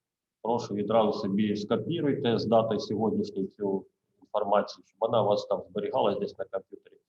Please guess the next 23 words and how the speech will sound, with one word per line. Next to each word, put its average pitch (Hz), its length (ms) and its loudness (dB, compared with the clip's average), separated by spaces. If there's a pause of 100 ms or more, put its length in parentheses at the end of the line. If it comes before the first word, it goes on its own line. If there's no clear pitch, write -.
(220)
Я 127 120 0
спробував, 123 680 0 (440)
е, 120 140 -6
в - 340 -14
платформу 127 480 2
Сікорський 127 680 -2 (480)
помістити 113 560 0
ці 104 160 -6
всі 98 200 -6
дані, 117 320 4
щоб 98 200 -4
вони 104 220 0
були. 95 300 0
Виходить, - 520 -6
там 113 300 0 (440)
комп'ютер 107 460 -2
переповнений, 110 680 2
у 101 40 2
них 98 220 -2 (160)
диск - 240 -12 (160)
не 113 80 0
може 98 260 0
помістити - 460 -12